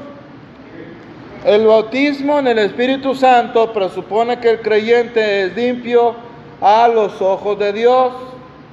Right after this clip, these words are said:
Y la santificación se diferencia del bautismo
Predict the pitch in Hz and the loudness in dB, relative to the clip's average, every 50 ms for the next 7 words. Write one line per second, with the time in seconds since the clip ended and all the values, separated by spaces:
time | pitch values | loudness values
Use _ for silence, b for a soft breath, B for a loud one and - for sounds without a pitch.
0 | - - - - - - - - - - - - - - - 190 226 269 294 302 | -20 -20 -20 -20 -20 -20 -20 -20 -20 -20 -20 -20 -20 -14 -6 -2 2 4 4 4
1 | 277 269 277 269 262 262 240 202 226 - - 214 202 - 220 214 226 233 220 233 | 2 2 -2 -4 -4 -6 -8 -8 -6 -4 -4 -4 -2 -2 -2 -2 -2 -2 0 0
2 | 226 220 214 202 202 208 208 196 190 190 190 180 - 247 254 240 214 202 214 220 | 0 0 0 -2 -2 -2 -2 -2 -2 -4 -6 -6 -4 -2 2 4 4 4 2 0
3 | 214 - - - - - - - - - 170 180 180 180 175 175 - 254 269 262 | -2 -6 -14 -18 -20 -20 -20 -8 0 0 2 4 6 4 4 4 2 -2 -2 -2
4 | 240 - 196 190 185 185 185 202 214 202 | -4 -6 -6 -4 -2 -2 -2 -2 -4 -6